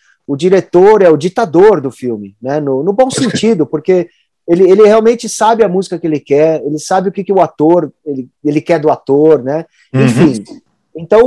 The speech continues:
Speaker 1: o, é, a cabeça do diretor pode mudar a qualquer momento, e a música é uma das últimas a ser colocada ali, né?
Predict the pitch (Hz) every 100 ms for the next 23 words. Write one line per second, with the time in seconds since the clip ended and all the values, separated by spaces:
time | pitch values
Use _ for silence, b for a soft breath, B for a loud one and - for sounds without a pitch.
0 | 262 254 233 165 170 - - 185 175 220
1 | 220 208 196 220 247 247 311 247 180 226
2 | 190 131 120 151 143 208 220 185 190 160
3 | 170 170 240 - 302 320 277 165 262 196
4 | 160 143 160 160 156 135 143 135 123 110
5 | 104 107 123